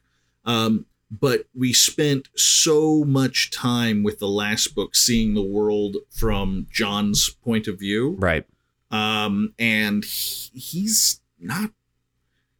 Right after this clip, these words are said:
Speaker 1: really in it all that much. There's
Speaker 2: He
Speaker 1: not a lot of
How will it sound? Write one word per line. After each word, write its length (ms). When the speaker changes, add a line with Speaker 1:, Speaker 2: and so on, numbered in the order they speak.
Speaker 1:
really 580
in 160
it 220
all 240
that 220
much. 460
There's 180
Speaker 2:
He 60
Speaker 1:
not 100
a 60
lot 140
of 160